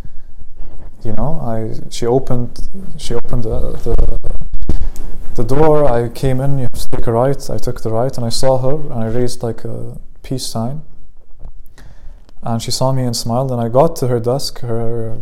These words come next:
reception desk, and to my left is still Book-, Burkhardt is still there, man, signing papers over there. So I looked at him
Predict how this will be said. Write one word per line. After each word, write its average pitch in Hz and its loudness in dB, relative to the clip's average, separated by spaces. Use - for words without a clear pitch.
reception 120 -8
desk, 127 -4
and 113 -8
to 123 -10
my 117 -4
left 139 -4
is 135 -2
still 160 0
Book-, 165 -4
Burkhardt 151 2
is - -2
still 151 -4
there, 151 -2
man, 117 -6
signing 127 -8
papers 117 -4
over 117 -8
there. 113 -6
So - -10
I 120 -8
looked 131 -4
at 139 -6
him 151 -2